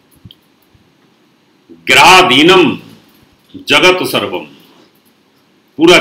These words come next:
जगत ग्रहों के अधीन है। और ग्रहाधीनम नरावरा, यानी सब पूरा जगत, चौरासी लाख योनियां सब ग्रहों के अधीन है। तो जो ग्रह चाहता है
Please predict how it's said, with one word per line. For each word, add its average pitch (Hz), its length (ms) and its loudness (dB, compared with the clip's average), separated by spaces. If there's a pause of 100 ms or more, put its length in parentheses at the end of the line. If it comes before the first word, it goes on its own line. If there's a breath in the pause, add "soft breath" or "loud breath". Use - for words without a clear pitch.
जगत 165 320 0
ग्रहों 160 320 2
के 139 60 0
अधीन 113 300 -2
है। 78 120 -12 (2250)
और 107 100 -8 (160)
ग्रहाधीनम 175 760 2
नरावरा, 151 680 0 (180)
यानी 135 440 -2 (720)
सब - 240 -6
पूरा 147 300 -2
जगत, - 360 -2 (720)
चौरासी 139 360 -2
लाख 139 240 -2
योनियां 135 300 -2
सब 113 160 -6
ग्रहों 120 240 -4
के 101 80 -6
अधीन 95 300 -8
है। - 840 -20 (240)
तो 107 80 -8
जो 113 180 -6
ग्रह 127 240 0
चाहता 143 340 -2
है 117 160 0